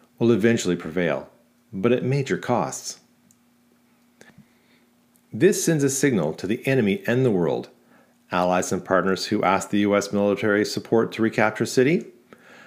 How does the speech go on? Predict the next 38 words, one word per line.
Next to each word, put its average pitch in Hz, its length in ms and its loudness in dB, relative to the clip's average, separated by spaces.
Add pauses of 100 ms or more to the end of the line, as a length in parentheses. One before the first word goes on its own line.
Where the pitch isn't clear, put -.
(280)
just - 260 0
know 151 240 4
it 92 60 2
will 90 100 0
come 104 240 -2
at 98 80 0
a 90 60 0
major 82 320 0
cost 98 440 -2
in 98 120 -6
terms 123 280 0
of 120 80 -4
destruction 135 680 -2
and 127 240 0
civilian 95 420 -2
casualties. 90 680 -6 (1400)
To 160 100 0
be 151 140 2
clear, 85 440 -2 (320)
I'm 127 160 2
not 156 320 0
arguing 101 520 2
for - 140 -10
increasing 117 640 0
the 113 80 -2
restrictions 95 540 -4
on 98 180 -4
military 98 420 0
forces 85 480 -4
in 87 80 -2
cities. - 600 -8 (580)
Restricting 117 460 0
the 131 100 4
use 123 200 4
of 113 140 -4
explosive 120 640 0
munitions 95 480 0
in 98 100 -2